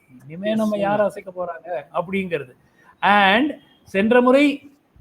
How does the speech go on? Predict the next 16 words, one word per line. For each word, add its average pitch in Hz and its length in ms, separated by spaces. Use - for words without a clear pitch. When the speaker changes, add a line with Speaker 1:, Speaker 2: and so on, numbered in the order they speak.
Speaker 1:
பி-, 156 420
அ, 135 280
காங்கிரஸ், 180 680
சமாஜ்வாதி, 208 880
பகுஜன் 226 380
சமாஜ் 151 260
மூணு 339 480
பேரும் 339 320
கூட்டணியில 285 440
வச்சுக்கிட்டு 247 760
பாஜக 226 360
அறுபத்தி 196 720
அஞ்சு 170 260
சீட்டு 196 460
கூட்டணியில 165 400
ஜெயிச்சாங்க. 151 420